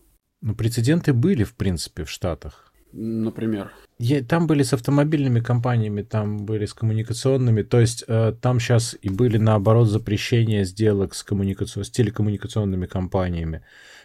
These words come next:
Speaker 1: То есть, в принципе, они это пытаются инфорсить. Но проблема здесь в том, что они не совсем понимают, по-моему, с чем они имеют дело. Потому что авто-, автоконцерн — это штука очень понятная.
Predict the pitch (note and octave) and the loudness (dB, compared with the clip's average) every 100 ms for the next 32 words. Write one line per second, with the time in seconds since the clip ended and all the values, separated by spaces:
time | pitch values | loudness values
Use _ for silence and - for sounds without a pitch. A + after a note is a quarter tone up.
0 | - G#2+ - - C#3 G#3 G3 A#2 A2 B2+ | -6 -4 -4 0 2 2 0 2 2 4
1 | E3+ A#2 A#2+ A#2+ B2+ A#2+ A#2 A2+ A2+ C3 | 2 -2 -6 -2 0 0 0 -2 2 2
2 | A2 - D2 - G#2+ G#2 - G#2+ A#2 B2 | 2 -2 -10 -4 -2 -2 -2 -2 0 0
3 | A2 A2 - - C#3 F#3+ F#3+ - - - | 0 -2 -6 -6 -2 -2 -6 -16 -20 -20
4 | _ - - - A#2 A2 A#2+ C3 A#2 G#2 | _ -10 -8 0 2 2 2 2 0 0
5 | A2+ - C3 A#2 A#2 A2 G#2+ A2 A2 G#2 | -4 -2 0 0 0 -2 0 2 2 2
6 | F#2+ _ - _ _ - - G2 A2 G#2 | -2 _ -20 _ _ -8 -4 0 2 0
7 | F#2+ - G#2+ G2+ F#2+ G2 G2 G2 F#2+ F2+ | -2 0 0 0 0 0 0 0 0 -2
8 | G2+ F2 C#2+ A1 _ - - - G2 G#2 | 0 2 0 -6 _ -20 -8 0 4 4
9 | - - A2 G2+ - _ - A2 A#2 B2+ | 2 2 2 2 -2 _ -2 0 4 4
10 | A#2+ A#2 A2+ G2+ A#2 - A#2+ A#2 A#2+ G#3 | 6 6 6 2 -2 -2 2 4 4 2
11 | D#3+ A#2 - C#3+ C3+ A#2 A2+ G2+ G#2+ A2 | 2 -2 -2 0 4 4 2 2 2 2
12 | F2+ - D#2 - | 2 -2 -10 -10